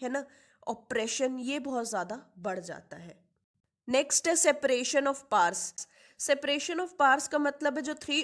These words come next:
ऑर्गन्स है गवर्नमेंट के, executive, legislature and judiciary, इन तीनों ऑर्गन्स को एक दूसरे से सेपरेट रहना चाहिए, ठीक है। मतलब अगर कोई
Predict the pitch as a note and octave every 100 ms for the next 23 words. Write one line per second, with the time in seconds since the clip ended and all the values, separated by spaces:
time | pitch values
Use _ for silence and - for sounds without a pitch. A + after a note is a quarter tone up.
0 | - A3+ A3 C4 D#4 C#4 A3+ F#3+ F#3+ G3
1 | G3 - B3+ A#3 G3+ G#3+ B3 B3 A#3+ B3
2 | G#3+ F#3+ A3+ B3 G#3 G#3 A3+ - G#3+ A#3+
3 | G#3+ F#3 G#3 - G3 G3+ - - - -
4 | - E4 E4+ D#4+ E4 F#4+ D4+ C#4+ C4 C#4+
5 | - E4+ - C4 A3+ B3+ - B3 D4 D#4+
6 | C4 A3 A3 A3 A3+ C#4 - G#3 A3+ A3
7 | G#3+ G#3 G#3+ E3+ D#3 - - A3 G#3+ C#4+
8 | - - - C4 D4+ D4+ C#4 C#4 D4 D#4+
9 | D#4+